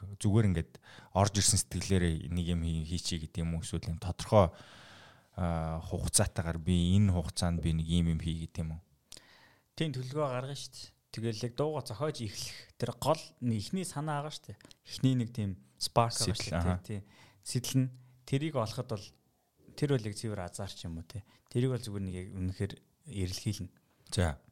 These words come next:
Speaker 2: Тэгээд
Speaker 1: А,
Speaker 2: ингээд
Speaker 1: тэр
Speaker 2: хайгаад
Speaker 1: сэтэл төрүүлж исэн кейсүүдээ чи нэг, а, жишээнүүдийг хэл дээ. Жишээлх юм бол би ийм юмнаас өвлжөөг олсон юм гэдэг ч юм уу.
Speaker 2: А, өвлжөөг бол би нэг дуу сонсож хагаад Tallest Man on Earth гэдэг дуу, хамтлагийн нэг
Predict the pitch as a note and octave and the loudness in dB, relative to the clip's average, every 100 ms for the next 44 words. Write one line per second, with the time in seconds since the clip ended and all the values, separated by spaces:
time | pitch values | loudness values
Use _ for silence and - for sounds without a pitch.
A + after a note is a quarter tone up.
0 | _ - - - - _ _ _ - _ | _ -20 -20 -20 -20 _ _ _ -18 _
1 | _ G2 G2 C#3 A#2+ A#2+ C3+ D3 C#3 - | _ 2 2 2 2 4 8 8 8 6
2 | C3 B2+ A#2+ A2+ - G#2 A#2 - G2+ F#2+ | 8 8 6 4 4 6 4 4 2 0
3 | - F#2+ E2+ - - B1+ - - - - | 0 0 -2 -6 -10 -10 -10 -14 -20 -20
4 | _ - - - - A2+ G2 - - - | _ -20 -4 0 4 6 4 0 -6 -6
5 | - D2+ F2 _ _ - - A#2 A2 A2+ | -4 -6 -6 _ _ -8 0 0 2 2
6 | G2 - G2+ A2 G2+ F2+ E2+ D2+ F2 E2 | 0 0 2 4 4 2 2 0 -2 -2
7 | - F2+ D#2 - - - D2 F#2 - - | -4 -4 -4 -10 -4 -4 -4 -10 -18 -16
8 | - G#2 _ _ _ _ - - - A#2 | -16 -16 _ _ _ _ -20 -16 -6 -2
9 | C3+ C3+ - F3+ D3+ B2 - _ _ - | -2 -4 -4 -2 -2 -4 -12 _ _ -20
10 | _ C3 C3+ C3 C3 A2 G#2 - A2+ B2+ | _ 0 0 -2 -6 -6 -8 -6 -6 -8
11 | - _ _ _ _ _ _ _ - C3+ | -12 _ _ _ _ _ _ _ 0 2
12 | C#3+ - B2 A#2+ A2+ A2+ A2 A2 - - | 2 -2 -2 0 -2 -2 -2 -4 -10 -12
13 | F#2+ - F#2 F#2 _ _ _ _ _ _ | -10 -4 -4 -4 _ _ _ _ _ _
14 | - F#2 G2 - G#2+ G2+ G2 | -16 -8 -8 -6 -2 0 -2